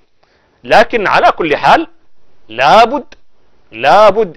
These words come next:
إنه يا أخانا زول يسلمك البضاعة حقتك. إذا سلمك جزء، ج-، سلمك الباقي قروش،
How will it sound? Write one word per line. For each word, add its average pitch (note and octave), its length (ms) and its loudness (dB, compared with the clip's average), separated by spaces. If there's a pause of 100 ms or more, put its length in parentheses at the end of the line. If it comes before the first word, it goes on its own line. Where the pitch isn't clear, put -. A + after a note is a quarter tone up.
إنه F#3+ 240 -6
يا E3 200 0
أخانا G#3 360 -4
زول G3 240 -6
يسلمك G3+ 380 -4
البضاعة F3+ 340 -2
حقتك. F#3 360 -8 (1000)
إذا C#3+ 120 -4
سلمك A3+ 360 -2
جزء، F#3 260 -2
ج-، E3 180 -2
سلمك F#3+ 400 -4
الباقي E3+ 260 0
قروش، F3+ 460 -2